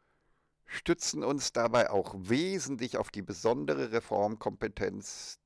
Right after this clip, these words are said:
der next scientists for future punkt de. Und damit wären sie schon, hätten sie, wäre schon ein re-, restlos überzeugendes Parteiprogramm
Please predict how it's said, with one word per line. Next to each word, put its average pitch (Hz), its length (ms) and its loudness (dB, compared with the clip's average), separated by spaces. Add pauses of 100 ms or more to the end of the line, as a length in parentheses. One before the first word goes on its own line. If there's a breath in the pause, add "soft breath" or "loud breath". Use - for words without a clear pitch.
der 95 140 2
next 98 380 -6
scientists 95 680 -4
for 101 140 -4
future 90 480 -6
punkt 85 380 -10
de. 82 400 -8 (720 soft breath)
Und 98 200 -6
damit 120 600 2 (420)
wären 117 340 -2
sie 110 200 -8
schon, 123 480 -2
hätten 120 320 -4
sie, 110 480 -6
wäre 127 280 2
schon 135 320 -4
ein 117 360 -4
re-, 98 180 -4 (340)
restlos 135 540 0
überzeugendes 123 760 0
Parteiprogramm 110 1160 -2